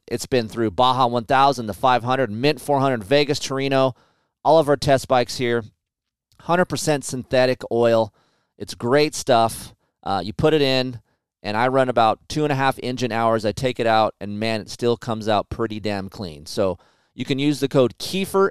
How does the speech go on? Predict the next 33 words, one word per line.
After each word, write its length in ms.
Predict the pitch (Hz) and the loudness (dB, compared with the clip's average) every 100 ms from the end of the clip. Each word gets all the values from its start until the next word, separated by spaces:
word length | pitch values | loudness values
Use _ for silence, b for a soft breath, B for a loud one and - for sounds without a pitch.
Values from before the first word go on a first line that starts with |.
| - | 0
at 200 | 143 - | -2 -2
checkout 600 | - 151 143 147 143 156 | 0 2 2 2 2 2
over 260 | - 120 123 | -2 0 2
at 160 | 104 98 | 2 0
blood 400 | 110 131 135 123 | 2 4 4 2
lubricants 600 | 117 120 120 131 110 95 | -2 -2 -2 -6 -10 -4
dot 300 | 110 104 - | 0 0 -2
com. 440 | 139 147 151 139 | -4 0 0 -2
Save 260 | - 127 117 | -4 -4 -2
yourself 320 | - 113 107 | 0 0 -2
twenty-five 640 | - 123 127 120 120 107 | -6 -8 -8 -4 -4 -4
percent 300 | 104 - 107 | -6 -6 -4
off 180 | 101 - | -4 -6
a 40 | |
case 300 | - 113 101 | -10 -8 -8
of 60 | - - | -10 -4
oil. 380 | 131 147 147 - _ _ _ _ - | 0 2 2 0 _ _ _ _ 0
They 80 | |
have 140 | 170 190 | 2 2
all 220 | 156 175 | 4 4
different 340 | 175 165 156 | 4 0 -2
kinds 260 | - 139 143 | -4 -4 -4
of 60 | 135 | -4
stuff. 360 | 135 131 131 | 0 0 0
They 140 | 131 135 | 0 2
have 240 | 123 104 | 2 0
suspension 640 | - - - 160 165 156 | -4 -8 0 0 0 -4
oils. 540 | - 143 139 123 110 95 | -2 2 4 4 2 0
They've 180 | 113 107 | -2 2
got 300 | 113 101 - | 2 0 -2
sprays, 760 | - 156 165 165 151 123 107 | -6 2 4 4 4 0 -2
chain 400 | - 160 165 165 | -6 -4 -4 -4
lubes, 460 | 151 123 113 101 | 0 2 2 -4